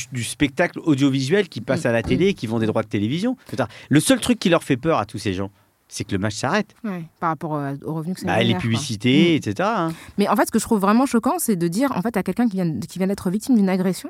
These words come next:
Speaker 3: raciste, en fait, de faire comme si n-, rien n'était arrivé.
Speaker 1: Mm.
Speaker 3: Et de ne pas marquer ça comme quelque chose qui était extrêmement violent, extrêmement humiliant et qui mérite vraiment, euh, qu'on s'attarde. Parce que,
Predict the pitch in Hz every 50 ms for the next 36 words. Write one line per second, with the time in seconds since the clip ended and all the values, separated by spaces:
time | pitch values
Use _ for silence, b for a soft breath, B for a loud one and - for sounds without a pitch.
0 | - _ - 175 185 170 - - 302 330 - 214 - 254 226 185 175 175 165 -
1 | - 254 - - 220 202 - - 247 233 208 156 - 175 202 226 226 220 - 214
2 | 190 185 196 190 175 185 196 - B B B 131 160 170 170 190 208 208 262 277
3 | 277 269 240 - - 226 208 - 277 294 - 226 202 - 185 - - 285 320 -
4 | 214 - - 180 165 - - - - 240 226 220 220 202 185 202 190 190 208 233
5 | 254 269 B B B B B 185 - - - 220 208 208 202 196 196 196 190 190
6 | 226 285 247 208 - - 208 185 175 180 202 302 - 190 175 180 170 175 202 240
7 | 277 247 196 175 - 196 196 208 240 - 381 320 - 220 202 - -